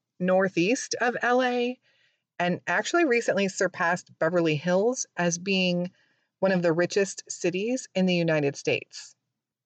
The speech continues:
So Elaine and Div hung out for a bit at his place, and then around ten thirty P M, the two took an Uber to go out for the evening.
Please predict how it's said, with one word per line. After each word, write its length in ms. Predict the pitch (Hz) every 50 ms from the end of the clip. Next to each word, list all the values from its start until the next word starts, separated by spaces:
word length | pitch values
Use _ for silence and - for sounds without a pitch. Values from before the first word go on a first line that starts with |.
| _ _ _ _ _ _
So 180 | - - 254 247
Elaine 400 | 208 240 247 277 330 403 453 466 453
and 80 | 403 311
Div 280 | 208 190 185 185 185
hung 280 | - - - 202 202 190
out 240 | 170 170 165 - -
for 160 | - 175 170
a 40 | 165
bit 280 | 165 151 147 143 - -
at 180 | - 156 147 135
his 260 | 127 165 165 160 -
place, 640 | - - - 151 117 117 117 - - - - - - _
and 160 | - 175 175 180
then 320 | 185 185 185 185 185 180 - -
around 400 | 180 175 185 170 170 165 165 -
ten 320 | - - 220 262 339 320
thirty 360 | - 226 208 202 196 196 196
P 280 | 190 - - 220 214 180
M, 400 | 156 147 151 151 147 139 165 - _ _ _ _ -
the 140 | 180 185 -
two 440 | - - - 269 311 359 370 370 349 - -
took 300 | - - 233 - - - -
an 160 | 190 190 190 - -
Uber 480 | 214 226 226 165 139 139 139 156 180 - _ _ _ _ _ _ _ -
to 120 | - 214
go 140 | 196 208 202
out 200 | 202 196 196 -
for 140 | - 170 147
the 180 | 151 - - 123
evening. 380 | 101 - - 60 58 60 120